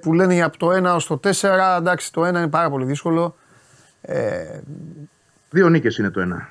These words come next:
Speaker 1: Ναι, είναι δύο νίκες.
Speaker 2: Ή, ε, εφτά, ναι, δύο νίκες βασικά. Με μία νίκη, μια ισοπαλία.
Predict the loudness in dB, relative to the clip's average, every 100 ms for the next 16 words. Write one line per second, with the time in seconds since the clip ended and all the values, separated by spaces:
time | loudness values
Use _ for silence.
0 | -2 2 2 2 2 2 2 0 2 0
1 | -2 -8 -16 _ _ _ _ _ -20 -2
2 | 2 4 2 -2 -2 0 -2 -4 -2 0
3 | 0 -4 -8 0 2 4 4 4 2 0
4 | 0 2 4 4 4 4 2 2 2 4
5 | 4 4 2 -2